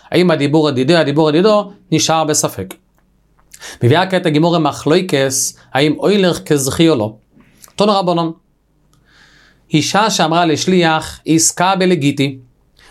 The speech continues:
והוא הולך והוא מציג את עצמו כך, "איש תכו אומרו עסקה בלגיתי", והוא, אומר הבעל, אומר, "הוילך ותן לו, זכי לו, ועסקה בלו", אחד מלשונות אלו, רוצו להחזור אחרי שהוא נתן את הגט לשליח,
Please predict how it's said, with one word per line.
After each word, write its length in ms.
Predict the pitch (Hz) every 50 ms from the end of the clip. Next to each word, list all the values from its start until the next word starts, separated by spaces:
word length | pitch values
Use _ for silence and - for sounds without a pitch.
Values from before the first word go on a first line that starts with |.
| - -
והוא 240 | 123 156 180 180
הולך 420 | 175 156 143 160 180 190 202 - -
והוא 100 | - 160
מציג 300 | 170 175 170 - 269 262
את 120 | 277 285 220
עצמו 280 | 208 202 208 202 190
כך, 360 | 190 180 175 - - - - -
"איש 220 | - 170 220 214 -
תכו 280 | 214 190 - - 175
אומרו 180 | 180 180 170 170
עסקה 320 | 165 160 - - 165 170
בלגיתי", 600 | 165 170 165 160 139 139 139 - - 135 131 135 - - _ _ - - - -
והוא, 380 | 113 120 127 151 185 175 143 180
אומר 200 | 196 180 156 131
הבעל, 300 | 131 127 147 165 165 143
אומר, 260 | 143 160 165 170 160 - -
"הוילך 720 | - 147 180 220 226 214 196 185 170 165 160 160 - - - - 90
ותן 400 | 104 110 117 - 190 214 220 208
לו, 380 | 190 175 160 156 151 143 - -
זכי 380 | - 117 117 117 - 208 214 214
לו, 340 | 196 185 160 156 151 - -
ועסקה 360 | 92 107 110 - - 190 196
בלו", 220 | 185 185 175 165 160
אחד 240 | 156 - 196 208
מלשונות 420 | 208 202 190 190 190 185 180 180 180
אלו, 300 | 165 165 160 160 160 160 - _ _ _ _ _ _ -
רוצו 380 | - 131 175 196 190 - 170
להחזור 360 | 139 143 156 170 170 160 156 135
אחרי 240 | 123 - 165 175
שהוא 160 | 160 - 147 127
נתן 300 | 117 120 151 160 165 156
את 120 | - -
הגט 260 | 123 120 135 147 147
לשליח, 640 | 131 117 104 98 - - 185 202 196 185 185 185 -